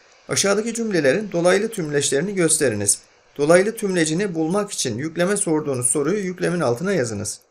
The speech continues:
Okula gitmek için parkın içinden geçiyoruz. Evet, geçiyoruz. Yüklem nereden geçiyoruz? Parkın içinden. Bu dolaylı tümleç. Bilge dikkatli bir şekilde tahtaya bakıyordu. Evet, bakıyordu yüklem.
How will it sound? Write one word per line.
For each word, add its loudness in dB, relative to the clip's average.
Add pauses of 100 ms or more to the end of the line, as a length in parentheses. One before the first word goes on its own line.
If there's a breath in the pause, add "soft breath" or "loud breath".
(500 soft breath)
Okula 2
gitmek -2
için -4
parkın 4
içinden 0
geçiyoruz. 0 (540 soft breath)
Evet, 4
geçiyoruz. 2
Yüklem 0
nereden 4
geçiyoruz? -2 (380)
Parkın 4
içinden. -2 (280)
Bu 0
dolaylı 4
tümleç. -4 (600 soft breath)
Bilge 0
dikkatli -2
bir 0
şekilde 0
tahtaya 2
bakıyordu. 2 (500)
Evet, 2 (180)
bakıyordu 2
yüklem. -2